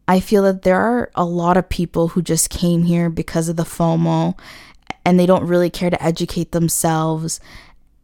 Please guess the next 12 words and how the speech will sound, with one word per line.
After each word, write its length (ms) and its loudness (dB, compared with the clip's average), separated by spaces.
and 160 4
yet 160 2
make 200 0
the 100 0
same 320 2
mistakes, 520 -2
then 220 0
later 220 0
complain 800 2
that 160 2
nothing's 400 0
changing. 680 4